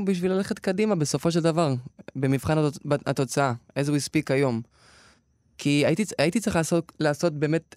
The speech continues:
אה, סוג של הפסקה יזומה. הגיע השלב שבאמת, אה, לא ידעתי איך לווסת את עצמי נכון, שזה כבר הגיע למצב של, "די, אני לא יכול לתת יותר." דאז, הייתי חייב לעשות את ההפסקה היזומה הזאת.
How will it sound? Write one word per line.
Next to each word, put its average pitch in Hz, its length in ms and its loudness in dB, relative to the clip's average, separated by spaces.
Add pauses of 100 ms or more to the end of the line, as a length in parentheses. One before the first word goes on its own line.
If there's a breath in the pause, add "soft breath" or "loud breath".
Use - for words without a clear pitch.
אה, 135 120 0
סוג 175 260 0
של 147 120 -2
הפסקה 135 340 -2
יזומה. 123 340 0 (120)
הגיע 135 300 0
השלב 175 480 2
שבאמת, 131 800 2 (2000 soft breath)
אה, 131 360 2
לא 151 280 6
ידעתי 170 600 4
איך - 520 -2
לווסת 123 500 0
את 202 80 0
עצמי 202 240 0
נכון, 202 300 0
שזה 135 220 -2
כבר 123 200 -2
הגיע 131 200 0
למצב 139 340 0
של, 123 240 -4
"די, 127 80 0
אני 123 180 0
לא 131 80 2
יכול 151 280 0
לתת 147 300 -2
יותר." 120 240 -2
דאז, 139 480 -2 (400 soft breath)
הייתי 139 180 -4
חייב 131 220 0
לעשות 151 240 0
את 147 100 -4
ההפסקה 135 340 0
היזומה 202 380 4
הזאת. 151 340 2